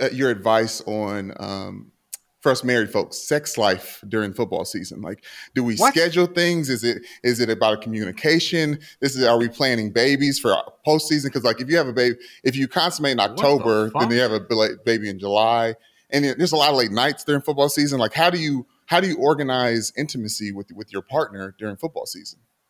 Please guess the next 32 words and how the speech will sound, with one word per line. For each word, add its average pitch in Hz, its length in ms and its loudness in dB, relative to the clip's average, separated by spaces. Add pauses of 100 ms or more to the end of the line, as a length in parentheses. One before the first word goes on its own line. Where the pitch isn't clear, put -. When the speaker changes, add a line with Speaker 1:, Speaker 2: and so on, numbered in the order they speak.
(1200)
Speaker 2:
Whenever 262 400 6
the 247 100 2
situation 277 680 4
arises. 233 840 4 (220)
Are 220 200 6
you - 100 6
Speaker 1:
Oh. - 60 0
Speaker 2:
kidding 294 300 4
me? 311 420 4
Speaker 1:
Okay, 202 400 -2 (180)
okay. 226 360 -6 (960)
All 233 60 2
Speaker 2:
Well, 254 60 4
Speaker 1:
right. 254 220 6
Speaker 2:
I, 247 200 4
I, 240 80 2
you, 226 240 0
scheduling? 285 840 2
How, 254 300 4
you, 254 240 -4
Speaker 1:
Well, 226 180 8
Speaker 2:
you're 262 80 8
Speaker 1:
I 277 140 8
Speaker 2:
too 302 40 2
Speaker 1:
know, 262 160 6
Speaker 2:
young 302 120 8
Speaker 1:
but 359 100 2
Speaker 2:
to 269 100 -2
be 247 60 0
Speaker 1:
listen, 226 280 2
Speaker 2:
scheduling. 277 360 6
Speaker 1:
listen. 117 420 6